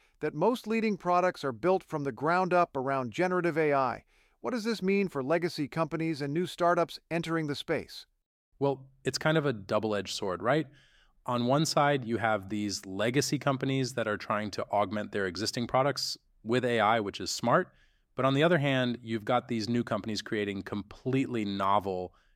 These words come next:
Speaker 2: consumer experiences. This shows that there's a huge opportunity for startups. And, um, interestingly, about half of these companies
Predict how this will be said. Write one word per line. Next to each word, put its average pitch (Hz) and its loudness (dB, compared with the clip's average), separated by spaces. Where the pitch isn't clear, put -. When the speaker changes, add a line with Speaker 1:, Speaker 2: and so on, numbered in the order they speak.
Speaker 2:
consumer 95 -4
experiences. - -10
This 143 0
shows 107 0
that 101 -4
there's 104 -2
a 101 -2
huge 160 0
opportunity 98 -2
for - -10
startups. - -6
And, 107 -2
um, 98 -2
interestingly, 208 2
about 123 2
half 139 4
of 131 -4
these 113 0
companies 127 -2